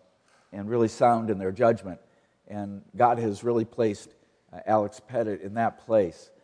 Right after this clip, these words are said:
uh, at this time. And, uh, so I know that it's a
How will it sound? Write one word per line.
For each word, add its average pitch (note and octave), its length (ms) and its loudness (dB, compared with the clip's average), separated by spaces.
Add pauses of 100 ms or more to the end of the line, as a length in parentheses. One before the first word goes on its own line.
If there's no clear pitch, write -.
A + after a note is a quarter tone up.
(260)
uh, F2+ 180 -8 (100)
at G2 120 -10
this A2+ 200 -4
time. F#2 540 -6 (460)
And, F#2 240 -12
uh, F2 280 -2 (140)
so - 240 0
I G2+ 160 0
know B2 200 2
that G#2+ 160 -2
it's G2+ 240 -8
a F2+ 220 -4